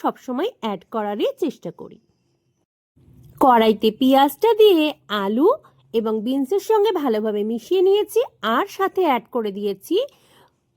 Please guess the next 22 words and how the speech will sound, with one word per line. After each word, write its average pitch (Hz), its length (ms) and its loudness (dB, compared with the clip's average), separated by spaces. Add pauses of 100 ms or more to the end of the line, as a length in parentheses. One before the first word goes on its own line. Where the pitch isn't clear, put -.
(580)
গোলমরিচের 247 880 6 (100)
গুঁড়ো। 175 240 2 (520)
আপনারা 294 340 0 (160)
যারা 233 240 0 (100)
খুব 427 120 4 (160)
ঝাল 240 300 -2 (140)
পছন্দ 392 360 2 (180)
করেন, 240 260 0 (360)
তারা 226 220 2 (100)
কিন্তু 311 320 -2 (200)
কুচিয়ে 339 440 2 (440)
কাঁচা 254 300 -2 (100)
লঙ্কাও 247 480 0
ব্যবহার 254 320 0
করতে 311 200 -8 (100)
পারেন, 392 220 0 (280)
তবে 220 180 -4 (200)
আমরা 226 240 -2 (480)
এই 339 240 0
রান্নাটার 277 480 -2
ক্ষেত্রে 240 280 -8 (240)
একেবারেই 247 520 -4